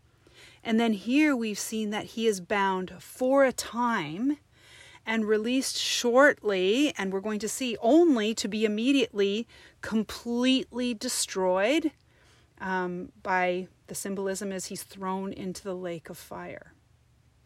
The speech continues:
Uh, a larger sense of Scripture, uh, I think, would tell us that Satan has suffered some measure of defeat by the person and, and the work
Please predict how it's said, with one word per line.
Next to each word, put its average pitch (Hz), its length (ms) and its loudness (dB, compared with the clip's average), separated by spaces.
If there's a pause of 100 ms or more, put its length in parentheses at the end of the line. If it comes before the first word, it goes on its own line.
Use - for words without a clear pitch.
(760)
Uh, 208 160 -4
a - 100 -2
larger 254 460 2
sense 233 340 -4
of 214 120 -8
Scripture, 208 760 -6 (100)
uh, - 100 -4 (240)
I 247 180 0
think, 277 440 -2
would 208 240 0 (100)
tell 202 240 -6
us 202 160 -8
that 208 280 -6 (420)
Satan - 380 0
has 269 420 0
suffered 233 640 0
some 269 420 4
measure 240 380 2
of 202 120 0
defeat - 800 -8 (500)
by 214 160 4
the 202 100 -2
person 233 960 -4 (400)
and, 202 440 -4 (100)
and 196 180 -6
the 180 100 -2
work 180 800 -2